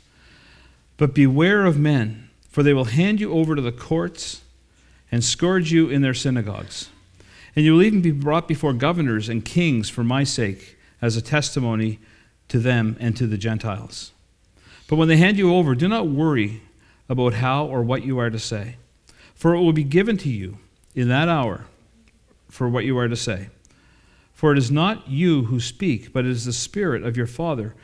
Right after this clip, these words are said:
who speaks in you. Brother will betray brother to death, and father his child, and children will rise up against parents and cause them to be put to death. You will be hated by all because of my name,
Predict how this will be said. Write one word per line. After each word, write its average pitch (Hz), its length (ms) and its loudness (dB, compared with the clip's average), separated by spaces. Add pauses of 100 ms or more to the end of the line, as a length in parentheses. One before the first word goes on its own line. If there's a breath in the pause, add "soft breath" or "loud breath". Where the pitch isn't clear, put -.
(160 soft breath)
who 135 120 -4
speaks 123 420 -6
in 139 240 0
you. 98 220 -6 (580)
Brother 120 300 2
will 156 140 -2
betray 147 340 -2
brother 135 300 -2
to 139 100 -6
death, 107 420 -6 (300 soft breath)
and 104 160 -4
father 120 320 -2
his 135 160 -2
child, 107 400 -4
and 95 100 -6
children 123 380 -4
will 110 80 -2
rise 110 260 -2
up 117 140 -6
against 113 300 -6
parents 95 360 -6
and 107 160 -12
cause 107 300 -4
them 101 220 -6
to 98 120 -14
be 95 120 -10
put 95 200 -10
to 101 80 -10
death. 92 360 -10 (360 loud breath)
You 131 140 0
will 156 140 2
be 160 160 0
hated 120 480 -2 (680 soft breath)
by 110 160 -2
all 113 300 -2
because 95 400 -6
of 101 100 -6
my 107 220 -4
name, 95 320 -6